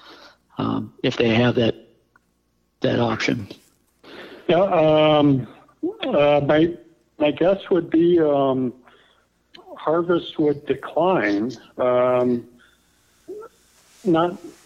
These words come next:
Speaker 2: you know, uh, maybe not, uh, by species, but, um, um, again, uh, um, you could, like, you can shoot, uh, six ducks now,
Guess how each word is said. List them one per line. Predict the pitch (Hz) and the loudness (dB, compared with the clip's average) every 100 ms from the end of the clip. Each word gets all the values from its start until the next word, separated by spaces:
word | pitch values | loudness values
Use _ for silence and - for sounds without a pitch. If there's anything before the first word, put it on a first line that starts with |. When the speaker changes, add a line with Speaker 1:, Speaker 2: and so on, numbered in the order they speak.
| _ 381 381 453 | _ -18 -14 -2
Speaker 2:
you | 202 | 2
know, | 190 185 190 247 | 4 2 0 0
uh, | 165 | 0
maybe | 160 175 190 196 | 2 2 2 2
not, | 165 170 170 - | 2 0 -2 -2
uh, | 156 151 147 | 0 0 -2
by | 147 - 151 151 143 - | -6 -2 0 0 -2 -8
species, | - 185 190 - 123 127 139 - | -4 0 0 0 0 0 -2 -4
but, | 143 135 - | -4 -4 -2
um, | 143 139 135 135 131 - _ _ _ _ _ _ | 0 0 0 0 -2 -6 _ _ _ _ _ _
um, | 147 143 143 147 185 226 208 - - | -4 -2 0 0 -4 -6 -10 -10 -6
again, | 143 180 196 170 | 0 2 4 2
uh, | 143 - | 0 -2
um, | 131 143 143 139 135 127 - _ - | -2 0 2 2 0 -2 -6 _ -4
you | 165 | -2
could, | 165 156 - _ _ _ _ - | 0 -2 -4 _ _ _ _ -2
like, | 147 143 - - | -2 -2 -14 -6
you | 151 | -2
can | 175 147 | 0 -2
shoot, | - 180 - | 0 -2 0
uh, | 156 127 | 0 0
six | - 185 - | -2 -4 -2
ducks | 170 170 - - | -2 -2 -4 -4
now, | 147 165 117 117 | 0 0 0 -2